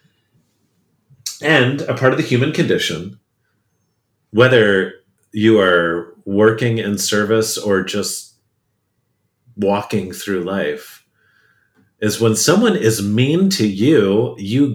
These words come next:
give them less of yourself. You retreat. They no longer deserve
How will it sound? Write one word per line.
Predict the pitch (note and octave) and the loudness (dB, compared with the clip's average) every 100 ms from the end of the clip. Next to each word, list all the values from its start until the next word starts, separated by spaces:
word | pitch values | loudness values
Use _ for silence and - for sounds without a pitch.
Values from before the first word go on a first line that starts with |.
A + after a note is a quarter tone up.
| - | -4
give | B2+ C3 F#2+ | -2 -2 -4
them | A2 G#2 | -4 -2
less | F2+ F2+ G#2+ F#2+ F2+ | -4 -6 -6 -6 -10
of | F2 | -10
yourself. | E2 D#2 - C#2+ G1+ - - _ _ _ _ _ _ _ _ _ _ _ - | -12 -10 -10 -12 -14 -20 -20 _ _ _ _ _ _ _ _ _ _ _ -8
You | F#2 | -4
retreat. | F#2 F#2+ - A2 G#2+ A2 - _ _ _ _ _ _ _ | -4 -2 2 4 4 0 -4 _ _ _ _ _ _ _
They | G2+ | -2
no | G#2 G#2 | 0 0
longer | G2+ G2 G#2+ | -2 -2 -4
deserve | F#2 G#2+ - - E2+ D#2 D2+ F2 - - | -4 -4 -4 -4 -4 -4 -6 -8 -10 -20